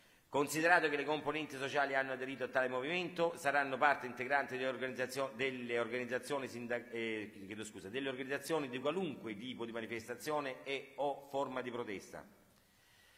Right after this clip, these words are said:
Visto che sulla proposta, ai sensi dell'articolo quarantanove del,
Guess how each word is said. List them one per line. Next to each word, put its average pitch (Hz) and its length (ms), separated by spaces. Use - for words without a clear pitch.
Visto 170 360
che 151 140
sulla 147 220
proposta, 143 560
ai 110 120
sensi 139 280
dell'articolo 139 480
quarantanove 139 800
del, 131 960